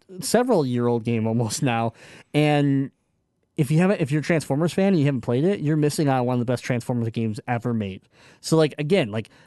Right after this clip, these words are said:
that's what you need to target. You know, people that haven't played The Last of Us and they, and they're, and they're a fan of that, that horror survival zombie-esque thing,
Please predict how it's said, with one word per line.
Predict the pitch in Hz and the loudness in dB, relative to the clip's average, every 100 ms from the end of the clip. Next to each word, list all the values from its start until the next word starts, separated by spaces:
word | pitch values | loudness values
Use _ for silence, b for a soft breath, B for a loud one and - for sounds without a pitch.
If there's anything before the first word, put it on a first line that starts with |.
| - | -2
that's | 139 175 - | 2 2 2
what | 165 | -2
you | 156 | 0
need | 147 | 0
to | 127 | -2
target. | 135 113 92 - _ _ _ _ _ _ _ - | -2 -2 -4 -16 _ _ _ _ _ _ _ -2
You | 127 | 0
know, | 127 | 2
people | 196 180 | 2 4
that | 165 | 2
haven't | 165 143 | 0 0
played | 160 | 0
The | 135 | 0
Last | 131 127 120 120 | -2 -2 -4 -6
of | 104 | -6
Us | 101 - | -6 -4
and | 117 | -2
they, | 123 | -2
and | 127 123 | -2 0
they're, | 123 | 0
and | 131 135 | 0 0
they're | 123 | -2
a | |
fan | - - 139 135 | -2 -2 0 0
of | 120 | 0
that, | 120 120 139 | -2 -2 -4
that | 120 | -4
horror | - 139 131 | 0 0 0
survival | - 131 120 120 120 120 117 113 b b _ 156 151 | -2 -2 0 0 0 0 0 -2 b b _ -8 -2
zombie-esque | 127 131 131 131 120 120 - - | 0 0 0 -2 -2 -4 -6 -6
thing, | - 135 120 107 | -2 0 0 -2